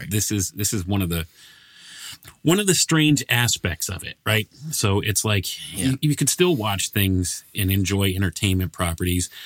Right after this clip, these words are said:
Speaker 2: but you're always sitting there, "Aha, I see that. I see what you're doing there," <laughs> you know, as far as, uh,
Speaker 1: Mm-hmm.
Speaker 2: you know, picking out the social engineering that's put into things. Uh, so it, it, it really becomes, uh,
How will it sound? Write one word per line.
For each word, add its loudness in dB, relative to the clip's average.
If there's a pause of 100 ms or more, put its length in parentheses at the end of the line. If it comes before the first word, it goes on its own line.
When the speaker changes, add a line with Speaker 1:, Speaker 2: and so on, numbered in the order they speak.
(120)
Speaker 2:
but 4
you're 4
always 4
sitting 0
there, 2
"Aha, 2
I 2
see 4
that. 0
I -2
see 2
what 0
you're 4
doing 2
there," 0 (120)
<laughs> -12
you 6
know, 4
as 0
far -2
as, -2
uh, -4 (200)
Speaker 1:
Mm-hmm. 2
Speaker 2:
you 2
know, -4
picking 0
out 2
the -4
social -2
engineering -2 (280)
that's 0
put 2
into 2
things. -6 (380)
Uh, 0
so 2
it, 2
it, 0 (160)
it -6
really 2
becomes, -2
uh, -6